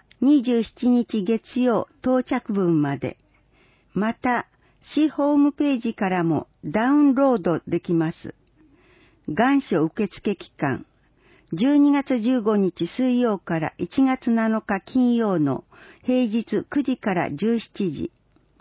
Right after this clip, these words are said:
十二月二十九日から一月三日除く。受付場所、市役所三階職員課。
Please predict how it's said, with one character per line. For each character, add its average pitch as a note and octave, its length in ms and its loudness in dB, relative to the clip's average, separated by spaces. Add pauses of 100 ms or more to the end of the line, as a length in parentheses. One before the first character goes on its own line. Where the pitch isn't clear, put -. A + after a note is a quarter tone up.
(500)
十 C4+ 260 0
二 C#4 160 6
月 C4+ 240 0
二 C4+ 200 4
十 G3+ 180 0
九 A3+ 160 -2
日 A3 280 -2
か E3 160 -2
ら D#3 140 -4
一 - 260 -2
月 C4 260 0
三 A#3 220 0 (100)
日 G3+ 140 -2
除 F#3+ 400 -2
く。 - 280 -6 (800)
受 B3+ 240 -2
付 - 320 -4
場 A#3 160 -2
所、 G#3 320 -4 (400)
市 B3 60 -2
役 C#4+ 220 -4
所 - 200 -2
三 G#3+ 340 0
階 G3+ 160 0
職 G#3+ 380 -4
員 G#3+ 180 0
課。 - 380 -8